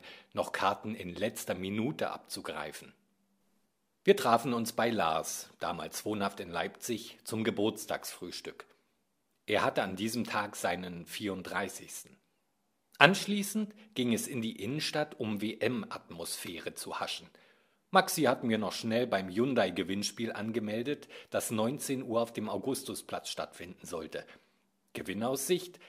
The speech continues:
zwei Tickets für das Achtelfinale in Leipzig. Gegen vierzehn Uhr dreißig Aufbruch Richtung Stadion. Wir mussten ja noch zwei Karten besorgen. Kaum angekommen, trafen wir auf die Händler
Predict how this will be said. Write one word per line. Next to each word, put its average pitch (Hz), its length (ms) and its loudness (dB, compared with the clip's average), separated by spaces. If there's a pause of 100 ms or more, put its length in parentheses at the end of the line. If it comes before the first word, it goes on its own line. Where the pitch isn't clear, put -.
(100)
zwei 120 360 2
Tickets 135 560 0
für 104 140 -8
das - 220 -6
Achtelfinale 107 880 -2
in 110 200 -6
Leipzig. - 640 -10 (1120)
Gegen 123 260 0
vierzehn 151 520 2
Uhr 90 120 -6
dreißig 101 840 -6
Aufbruch - 640 -2
Richtung 139 360 -4
Stadion. 80 580 -4 (280)
Wir 117 100 0
mussten 147 340 2
ja 127 100 0
noch 113 160 -2
zwei 113 220 0
Karten 123 480 -4
besorgen. 87 460 -6 (760)
Kaum 123 520 4
angekommen, 110 800 -2 (180)
trafen 104 500 0
wir 104 260 0
auf 95 200 -6
die 101 140 -12
Händler 98 520 -4